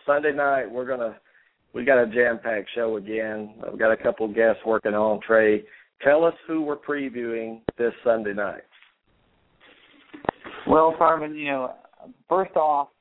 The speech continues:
Speaker 2: chat room, tell me what you wanna hear, because I got a couple teams in mind. But before I go to these teams, I wanna hear, um, what the chat room says. Um,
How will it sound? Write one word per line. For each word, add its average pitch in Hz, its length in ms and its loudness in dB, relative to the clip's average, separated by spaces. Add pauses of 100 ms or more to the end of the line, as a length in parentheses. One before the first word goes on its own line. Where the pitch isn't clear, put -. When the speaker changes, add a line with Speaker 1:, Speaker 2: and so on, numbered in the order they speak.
(1120)
Speaker 2:
chat 175 220 2
room, 165 320 -2
tell 170 160 0
me 180 80 -10
what 156 180 -6
you 139 100 -10
wanna 131 260 -10
hear, 123 300 -10
because 117 240 -8
I 131 60 0
got 156 140 0
a - 80 -12
couple 143 240 -4
teams 139 320 -12
in 127 80 -10
mind. 117 580 -2 (720)
But 127 120 4
before 156 640 2
I 139 200 -4
go 139 240 -6
to 139 60 -8
these 131 200 -14 (140)
teams, 127 320 -10
I 120 60 4
wanna 139 260 0
hear, 127 400 -6 (420)
um, 120 540 2 (460)
what 123 220 2
the 123 140 -10
chat 131 180 4
room 117 300 -12
says. - 300 -16 (580)
Um, 113 640 0